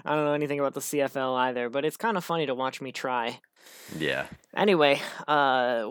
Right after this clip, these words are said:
Speaker 1: Wazoo has been not really an N F L quarterback factory, but certainly an N F L backup quarterback factory. You know?
Speaker 2: Yeah, that's true.
Speaker 1: They've, uh, they've made a lot of backup <laughs> quarterbacks.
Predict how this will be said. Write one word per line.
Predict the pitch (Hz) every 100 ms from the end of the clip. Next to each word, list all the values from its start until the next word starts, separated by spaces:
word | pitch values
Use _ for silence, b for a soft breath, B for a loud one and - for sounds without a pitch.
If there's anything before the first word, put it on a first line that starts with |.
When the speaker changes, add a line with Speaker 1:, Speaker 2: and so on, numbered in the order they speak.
| - -
Speaker 1:
Wazoo | 170 180 220 196 185
has | 165 160
been | 165 160 151 147 -
not | 156 170 214 190
really | 190 185
an | 143
N | - 156
F | 156 -
L | 151
quarterback | 160 - 190 190 190 185
factory, | 196 185 - 202 185
but | -
certainly | - 185 185 185 156
an | 143
N | 151
F | 143
L | 143 123 -
backup | 123 - 120
quarterback | - - - 127 120
factory. | - 117 - 151 - 139 - _ _ _ _ _ _ _ _ _ _ _ -
You | 170 139
know? | 143
Speaker 2:
Yeah, | -
that's | 156 147 -
true. | - 85 71 - _
Speaker 1:
They've, | 147 147 151 151
uh, | 147 139 123
they've | 147 147
made | 160 160
a |
lot | 151 147
of | 147 -
backup | 131 - 143
<laughs> |
quarterbacks. | - - - 127 - - -